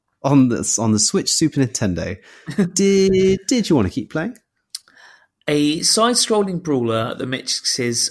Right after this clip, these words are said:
Speaker 2: fun action with interesting level design. The signposting for the sewer level could have been a lot better, as I ended up spending far more time in there than I needed to. However, should we be penalising a game for trying something different?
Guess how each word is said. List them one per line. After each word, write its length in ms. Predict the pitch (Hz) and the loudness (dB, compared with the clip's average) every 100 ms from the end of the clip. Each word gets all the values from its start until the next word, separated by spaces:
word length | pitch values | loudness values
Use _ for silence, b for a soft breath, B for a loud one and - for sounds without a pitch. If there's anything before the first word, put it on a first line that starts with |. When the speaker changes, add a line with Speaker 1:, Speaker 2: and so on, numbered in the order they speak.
| - | -8
Speaker 2:
fun 320 | - - 226 | -8 -2 0
action 480 | 139 90 - 120 113 | 0 -2 -4 -4 -4
with 160 | 117 117 | -4 -4
interesting 500 | 135 135 120 - 110 | -4 -4 -4 -6 -6
level 240 | 107 101 | -8 -8
design. 460 | 98 110 98 101 101 B B B B B | -10 -10 -10 -12 -18 B B B B B
The 240 | 135 139 151 | 0 2 2
signposting 720 | - 208 214 208 208 196 175 | 2 2 2 0 0 -2 -4
for 80 | 170 | -4
the 100 | 165 | -2
sewer 380 | - 165 143 | -2 0 0
level 440 | 120 113 117 113 - | 0 -2 -2 -4 -6
could 240 | - 160 | -4 -4
have 100 | 151 | -2
been 120 | 147 | 0
a 80 | 127 | 0
lot 600 | 120 131 139 - - - - _ _ | 0 2 0 0 -2 -8 -8 _ _
better, 480 | 98 - 104 95 - B B B | -10 -6 -8 -8 -12 B B B
as 160 | 127 131 | -2 0
I 80 | 123 | 0
ended 180 | 127 | 0
up 120 | 127 123 | -2 -2
spending 340 | - 120 120 | -6 -6 -6
far 260 | - 156 147 | -2 -2 0
more 160 | 135 | -4
time 320 | 131 139 120 113 | -6 -6 -6 -6
in 100 | 107 | -6
there 220 | 104 101 | -6 -6
than 180 | 107 107 | -8 -8
I 120 | 104 | -8
needed 340 | 104 95 95 - | -10 -12 -12 -12
to. 220 | 98 98 - B B - | -12 -14 -16 B B -4
However, 640 | 165 180 175 175 165 - | 2 4 6 4 4 0
should 420 | 175 - 214 208 175 - _ | -4 -2 0 0 -4 -10 _
we 180 | 156 156 | -2 -2
be 140 | 151 | -4
penalising 600 | 143 147 131 131 123 123 | -6 -6 -4 -4 -4 -6
a 40 | 117 | -4
game 300 | 117 113 113 | 0 0 -2
for 80 | - | -8
trying 260 | - 113 | -8 -6
something 240 | 113 110 101 | -6 -10 -14
different? 460 | 92 - 98 98 | -16 -16 -18 -18